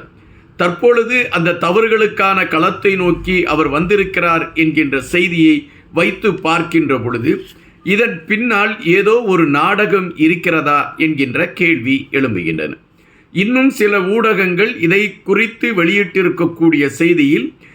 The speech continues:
அவர்கள் குறிப்பிட்டிருக்கக்கூடிய விடயம் என்னவென்றால், இந்த இளைஞர் கொழும்பில் ஒரு குறிப்பிட்ட இடத்தில் நின்று கொண்டிருந்த பொழுது ஒரு குறிப்பிட்ட ஒரு சிலர் ஒரு வாகனத்தில் வந்தவர்கள் ஒரு குறிப்பிட்ட சில பொருட்களை அவருடைய கையிலே கொடுத்து,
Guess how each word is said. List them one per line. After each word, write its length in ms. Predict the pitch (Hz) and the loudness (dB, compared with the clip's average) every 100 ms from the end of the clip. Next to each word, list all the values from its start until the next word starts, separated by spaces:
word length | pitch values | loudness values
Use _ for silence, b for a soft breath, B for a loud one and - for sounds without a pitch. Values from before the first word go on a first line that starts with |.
| b | b
அவர்கள் 520 | - 175 226 226 247 226 | -4 0 0 0 -2 -2
குறிப்பிட்டிருக்கக்கூடிய 1300 | 190 208 196 240 220 196 - 190 175 175 160 165 160 160 | -2 -2 -2 -2 0 -2 0 -2 -2 0 2 2 0 -2
விடயம் 460 | 165 180 175 165 165 | 0 0 0 -2 -4
என்னவென்றால், 760 | 151 135 123 113 147 202 - - b b b | -2 -2 -2 -2 -2 -4 -8 -20 b b b
இந்த 260 | 180 202 190 | -2 0 2
இளைஞர் 540 | 175 220 233 247 254 | 2 0 0 0 -2
கொழும்பில் 680 | - 202 220 220 226 247 285 | 0 2 2 0 0 0 0
ஒரு 260 | 339 175 - | 0 0 2
குறிப்பிட்ட 500 | 208 233 240 - 220 | -2 0 -4 0 0
இடத்தில் 520 | 185 180 165 233 233 | 0 -2 -2 -4 0
நின்று 320 | 175 202 226 | 0 0 0
கொண்டிருந்த 560 | 202 190 165 160 147 139 | 0 2 2 2 0 0
பொழுது 460 | 151 175 143 107 - B B B B B | 2 0 0 -2 -6 B B B B B
ஒரு 240 | 160 175 165 | 0 2 2
குறிப்பிட்ட 720 | 233 262 262 240 - 233 226 185 | 0 -2 -2 -4 -2 0 0 0
ஒரு 220 | 196 214 | 2 2
சிலர் 360 | 190 196 247 240 | 0 0 0 0
ஒரு 220 | 180 165 | 0 0
வாகனத்தில் 680 | 156 214 226 208 175 185 | 0 0 0 0 -2 -2
வந்தவர்கள் 720 | 160 165 190 185 175 165 220 220 | 0 0 0 0 0 0 -2 0
ஒரு 260 | 170 165 | 0 2
குறிப்பிட்ட 720 | 175 214 - 208 170 220 233 226 | 0 -4 -4 -4 -2 0 0 -2
சில 220 | 180 165 | -2 -2
பொருட்களை 580 | 165 202 214 - 180 214 | 2 0 0 -2 0 0
அவருடைய 440 | 175 175 165 165 | 0 0 0 0
கையிலே 460 | 165 170 180 175 165 | 0 0 0 0 0
கொடுத்து, 520 | 160 170 165 117 | 0 0 -2 -6